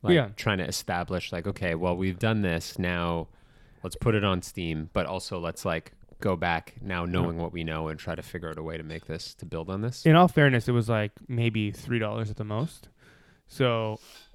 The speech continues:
Speaker 2: that's probably right in the wheelhouse of what it should be if it's not free. And I, and I f-, I, I, I agree. I feel like this was somebody's first go at, like, "Let me see if I can make a V R game," and then they did it,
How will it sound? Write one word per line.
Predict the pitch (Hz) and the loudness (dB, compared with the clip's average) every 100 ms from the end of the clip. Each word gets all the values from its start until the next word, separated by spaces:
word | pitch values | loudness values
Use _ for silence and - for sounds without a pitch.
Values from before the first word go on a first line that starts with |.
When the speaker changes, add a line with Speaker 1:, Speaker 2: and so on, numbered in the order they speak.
| - - - _ 285 | -16 -18 -20 _ -6
Speaker 2:
that's | 190 180 - | 0 0 2
probably | - 151 139 123 127 117 | 4 6 6 4 2 2
right | 117 120 117 - | 4 6 4 2
in | 139 120 | -4 -2
the | |
wheelhouse | 113 117 117 110 107 101 | 2 4 4 4 0 -2
of | 107 | -4
what | 107 110 | 0 2
it | 107 104 - - _ _ _ _ - _ _ | 2 -2 -6 -18 _ _ _ _ -20 _ _
should | - - 117 | -8 -2 -2
be | 110 107 104 - - - | -2 -8 -10 -16 -20 -4
if | 120 98 | -4 -2
it's | 104 - | -6 -8
not | 104 | -10
free. | - 104 - - _ - - - - - - - - | -8 -12 -12 -20 _ -20 -20 -20 -20 -20 -20 -20 -2
And | 175 151 | 4 4
I, | 156 156 - | 4 -4 -4
and | 165 | 2
I | 151 | 2
f-, | 139 | 4
I, | 165 139 | 4 4
I, | 160 147 143 | 6 6 8
I | 156 | 8
agree. | 135 120 117 | 8 8 4
I | 104 | 4
feel | 117 160 | 2 4
like | 143 | 4
this | 135 - | 2 -2
was | 139 | 0
somebody's | - 131 127 123 123 120 - | 0 0 2 4 4 2 -2
first | - 131 127 127 | 0 8 8 6
go | 131 117 117 | 0 -2 -2
at, | 113 - | -4 -2
like, | 110 107 | -2 0
"Let | 123 | 2
me | 131 | 2
see | 113 - 120 | 0 2 4
if | 120 113 | 4 4
I | |
can | 113 113 | 0 0
make | 110 | -2
a | 117 | 0
V | 110 113 | 2 2
R | 110 | 2
game," | 110 107 117 | 0 -2 -2
and | 117 | -2
then | 107 | 0
they | 107 | 0
did | 104 104 | 2 4
it, | 117 - | 2 0